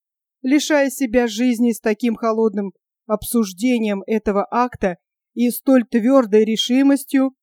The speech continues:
что больной, большею частью находящийся уже под присмотром, постоянно ищет случая и пользуется первым мгновением недосмотра, чтобы без колебаний, борьбы и содрогания прибегнуть к выходу,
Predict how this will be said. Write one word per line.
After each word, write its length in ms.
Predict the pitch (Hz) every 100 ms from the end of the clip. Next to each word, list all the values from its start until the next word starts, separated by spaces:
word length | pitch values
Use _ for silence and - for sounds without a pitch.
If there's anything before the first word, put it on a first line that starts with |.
| _ _ _
что 240 | - - 311
больной, 360 | 302 302 320
большею 540 | 302 220 294 - 294 269
частью 500 | - 311 311 - 254
находящийся 960 | 247 262 254 247 285 - 254 - 240
уже 400 | - 262 208 254
под 240 | 262 220 -
присмотром, 800 | 233 226 - 233 285 302 294 277 _ _ _ _ _
постоянно 680 | - 269 320 320 381 370 359
ищет 300 | 339 359 -
случая 680 | - 330 277 - 208 180 160 _ _ _
и 120 | 262
пользуется 680 | 294 330 339 277 330 311 -
первым 560 | 311 - 302 320 320 302
мгновением 720 | 247 262 277 277 294 285 247
недосмотра, 920 | 247 214 233 - 285 339 359 330 320 - _ _ _
чтобы 380 | - - 285 277
без 300 | 214 320 -
колебаний, 680 | 330 311 233 254 294 294
борьбы 460 | 226 254 233 220 294
и 40 |
содрогания 840 | 254 - 247 233 226 233 269 277 269 - _ _
прибегнуть 680 | - 247 190 220 190 196 -
к 80 | -
выходу, 600 | 196 311 - 311 285 285